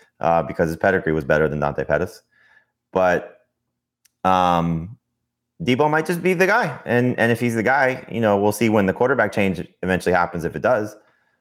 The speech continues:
But I don't think Kittle is going to be this, um, uninvolved by comparison to where he typically is.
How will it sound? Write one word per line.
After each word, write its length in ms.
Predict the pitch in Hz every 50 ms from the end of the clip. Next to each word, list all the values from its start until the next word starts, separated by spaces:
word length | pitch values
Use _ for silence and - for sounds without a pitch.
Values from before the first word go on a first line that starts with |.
| _ _ _ _
But 420 | 98 98 98 95 - - - - -
I 80 | 95
don't 300 | 92 78 110 110 120 120
think 160 | - 135 123 -
Kittle 260 | - 120 104 107 104
is 80 | 90
going 220 | 90 98 98 95 95
to 120 | - - 87
be 120 | 90 92
this, 500 | 85 80 92 90 87 - - - - - _ _ _ _ _ _ _ -
um, 600 | 85 85 82 82 80 80 78 78 78 78 78 80 _ _ _ _ _ _
uninvolved 720 | 101 104 101 101 95 82 76 82 80 73 82 82 - - - - _ _
by 100 | 82 85
comparison 480 | 85 - 80 - 82 80 80 - - 80
to 100 | - -
where 120 | 78 80
he 140 | 78 80 78
typically 480 | 71 - - 87 73 73 - - 73 69
is. 240 | 67 76 - -